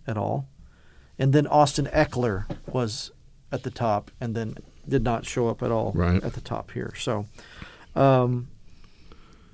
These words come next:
Speaker 1: again, we talk about you, you got some home run hitters, but you guys, you need some guys who can score every single week and have a pretty good average.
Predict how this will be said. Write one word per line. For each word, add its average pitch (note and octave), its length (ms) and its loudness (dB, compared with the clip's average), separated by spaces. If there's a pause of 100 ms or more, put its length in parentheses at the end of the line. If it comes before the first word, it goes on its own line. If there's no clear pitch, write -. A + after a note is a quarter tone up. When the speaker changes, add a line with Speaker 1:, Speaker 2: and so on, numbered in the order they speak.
(640)
Speaker 1:
again, D3+ 300 8
we D3 80 6
talk D3+ 200 4
about D3+ 300 4
you, D#3 220 4
you D3+ 140 -2
got E3+ 180 6
some D3 140 -2
home F3+ 240 8
run E3+ 160 6
hitters, F3 260 8
but D#3+ 100 4
you C#3+ 80 4
guys, D#3+ 260 4 (280)
you D3+ 180 -4
need E3 180 2
some D3 120 -2
guys D3+ 260 4
who C#3 80 -2
can B2 140 -6
score D3 340 0
every C3+ 220 0
single B2 280 0
week C3 340 0 (420)
and A#2+ 100 -2
have B2+ 120 4
a B2 60 -2
pretty C3+ 240 2
good B2+ 140 2
average. B2 560 0